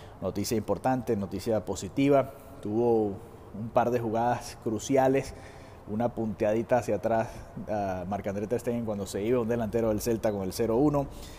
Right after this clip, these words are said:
También en una de las últimas jugadas del partido, evitando el gol del empate, haciendo una buena cobertura. Y bueno, es un placer tener nuevamente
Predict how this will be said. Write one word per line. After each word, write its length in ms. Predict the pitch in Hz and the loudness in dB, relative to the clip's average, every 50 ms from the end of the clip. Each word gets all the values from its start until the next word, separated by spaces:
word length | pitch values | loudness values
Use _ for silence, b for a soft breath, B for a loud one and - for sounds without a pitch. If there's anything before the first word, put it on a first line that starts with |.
| B B B | B B B
También 300 | - - 95 104 110 117 | -4 -2 0 0 0 0
en 140 | 117 113 113 | 0 0 0
una 160 | 113 120 120 | 2 2 2
de 40 | 110 | 2
las 160 | 107 101 - | 2 0 -2
últimas 300 | 110 101 117 113 110 104 | -4 -4 -2 -2 0 0
jugadas 260 | 110 104 107 110 110 | 2 2 4 4 4
del 100 | 113 107 | 2 2
partido, 400 | - 104 98 - - 113 113 113 | 4 2 2 2 0 2 2 2
evitando 380 | 107 101 92 101 104 104 104 107 | 2 0 0 0 -2 0 0 -2
el 100 | 104 101 | -2 0
gol 180 | 104 107 107 | 0 0 2
del 140 | 107 104 98 | 2 0 0
empate, 540 | 95 90 90 - 110 110 - - 117 107 B B B B B - | 0 -4 0 2 2 2 2 2 -2 -2 B B B B B -8
haciendo 300 | 90 - 101 98 104 101 | -6 -6 -4 -4 -2 -2
una 120 | 98 101 | 0 0
buena 320 | 101 101 101 95 98 95 | 2 2 0 0 -2 -2
cobertura. 540 | - 101 101 101 92 - - 190 190 175 156 | 0 2 2 2 2 6 8 10 10 10 10
Y 40 | 131 | 8
bueno, 180 | 117 110 101 101 | 8 6 2 0
es 60 | 117 | -2
un 60 | 117 | 0
placer 280 | - 120 104 127 104 - | 2 2 2 2 0 0
tener 240 | 120 113 113 110 | 0 2 2 2
nuevamente 560 | 110 117 117 110 110 113 113 107 - 120 123 | 2 2 2 2 2 2 0 2 2 0 0